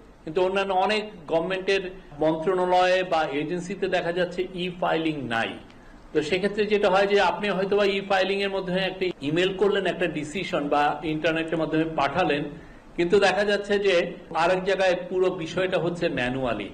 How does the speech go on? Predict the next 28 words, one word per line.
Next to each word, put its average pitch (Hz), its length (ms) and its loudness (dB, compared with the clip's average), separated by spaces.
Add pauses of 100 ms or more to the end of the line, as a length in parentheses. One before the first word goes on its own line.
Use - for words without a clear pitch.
এর 165 260 0
ফলে 202 220 4
হয় 180 220 0
যে 185 160 2
গভর্নমেন্টের 170 500 0
ডিসিশন 180 460 -4
মেকিং 185 380 -4
প্রসেসটা 160 500 0
একটু 196 220 -4
স্লো 175 300 2 (440)
হয়ে 131 180 4
যায়। 92 220 -6 (460)
তো 160 80 0 (100)
এই 180 220 4
জায়গাটা 202 380 2
কিভাবে 185 440 -2
অ্যাক্সিলারেট 190 680 2
করা 196 220 2
যায় 208 260 2 (420)
এবং 175 240 0
কোনো 202 220 4
ধরনের 214 360 2 (120)
ফাইল 190 420 2
যেন 208 200 -2 (500)
ম্যানুয়ালি 196 680 2
না 156 300 2
মুভ 170 260 -2 (100)
করে 98 240 0